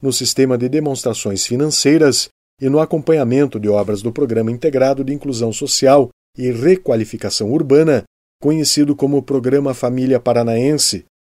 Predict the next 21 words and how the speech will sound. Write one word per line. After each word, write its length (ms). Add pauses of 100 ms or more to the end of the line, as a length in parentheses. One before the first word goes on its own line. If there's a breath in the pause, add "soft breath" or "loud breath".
(300)
Uma 260
delas 520 (220)
se 140
refere 340
ao 60
controle 440
interno 440
do 80
programa, 560 (340)
que 80
é 60
gerenciado 640
pela 200
Secretaria 560
de 80
Planejamento 680
e 40
Coordenação 760
Geral. 400 (440)
Essa 280
falha 440